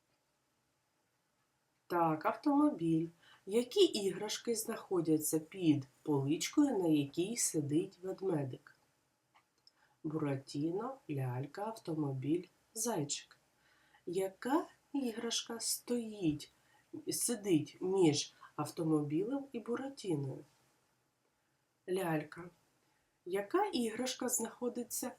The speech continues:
над м'ячиком, е, над м'ячиком? Так, звісно, там немає іграшок. А яка іграшка знаходиться під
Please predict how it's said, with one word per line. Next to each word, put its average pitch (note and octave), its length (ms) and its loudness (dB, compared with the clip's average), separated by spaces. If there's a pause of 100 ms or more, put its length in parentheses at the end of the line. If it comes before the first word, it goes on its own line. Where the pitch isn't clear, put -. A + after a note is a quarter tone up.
(160)
над G#3 580 2 (340)
м'ячиком, G3 800 -6 (160)
е, E3 160 -2 (640)
над G#3+ 220 0
м'ячиком? - 600 -2 (1120)
Так, G3+ 400 2
звісно, G3+ 440 -6
там A#3+ 260 -4
немає C#4 600 8
іграшок. F#3 680 -8 (400)
А F#3 80 -2
яка G3+ 420 0
іграшка G#3+ 640 -4
знаходиться A3 640 -4
під G3 480 -6